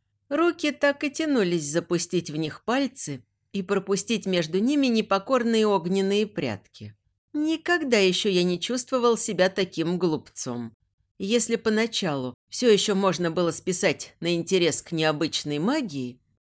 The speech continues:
то когда я познакомился с ней поближе, понял, что в конечном итоге мне будет очень непросто покинуть королевство без этой девушки.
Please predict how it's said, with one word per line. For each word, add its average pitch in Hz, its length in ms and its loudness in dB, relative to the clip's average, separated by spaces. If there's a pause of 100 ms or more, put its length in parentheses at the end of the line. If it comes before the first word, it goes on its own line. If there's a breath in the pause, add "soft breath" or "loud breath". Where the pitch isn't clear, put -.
(180)
то 269 80 0
когда 269 320 0
я 269 140 4
познакомился 196 880 2
с - 100 -2
ней 175 220 0
поближе, 160 680 -2 (300)
понял, 233 480 0 (260 soft breath)
что - 200 -4
в 170 80 -6
конечном 196 640 0
итоге 175 540 -2 (320)
мне 247 200 0
будет 294 380 -4
очень 320 340 -2
непросто 262 520 0
покинуть 160 540 -2
королевство 175 600 0
без 175 240 0
этой 170 280 0
девушки. 120 640 -8